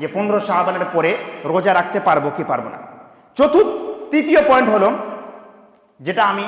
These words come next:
আপনাদেরকে বলবো, সেটা হলো বিদআতি কাজগুলো। সেই বিদআতি কাজগুলো যেটা আমাদের সমাজে দেখা যায়, না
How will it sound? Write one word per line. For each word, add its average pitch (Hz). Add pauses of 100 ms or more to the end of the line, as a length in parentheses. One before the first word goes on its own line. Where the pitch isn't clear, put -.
(120)
আপনাদেরকে 175
বলবো, 147 (220)
সেটা 196
হলো 196
বিদআতি 175
কাজগুলো। 123 (760)
সেই 240
বিদআতি 226
কাজগুলো 214
যেটা 190
আমাদের 185 (100)
সমাজে 170
দেখা 151
যায়, 156 (720)
না 226